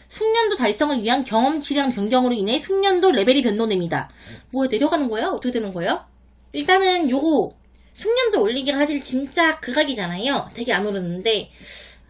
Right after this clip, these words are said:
레벨 상승 시 옵션을 획득할 수 있다고 하니까 옵션은 어떤 걸 선택할 수 있는지 궁금하네요. 어쨌든 여러분 요것도 참고하세요. 그 다음은 여러분 무접속 플레이 기능 추가?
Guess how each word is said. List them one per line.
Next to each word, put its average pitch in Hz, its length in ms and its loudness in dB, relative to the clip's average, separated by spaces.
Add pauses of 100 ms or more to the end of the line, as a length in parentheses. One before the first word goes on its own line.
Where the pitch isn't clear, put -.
(220)
레벨 277 320 2
상승 403 300 -2
시 - 140 0
옵션을 359 400 2
획득할 349 320 -2
수 277 80 -6
있다고 240 280 -2
하니까 269 480 2
옵션은 233 380 -2
어떤 349 260 4
걸 294 140 4
선택할 302 340 0
수 285 100 -6
있는지 185 440 -6 (160)
궁금하네요. 247 800 -2 (340)
어쨌든 269 560 -4
여러분 214 400 0
요것도 220 280 -4
참고하세요. 311 760 -4 (380)
그 - 80 -18
다음은 311 720 0
여러분 262 400 2 (460)
무접속 440 720 2
플레이 453 480 4
기능 247 300 -2
추가? - 420 0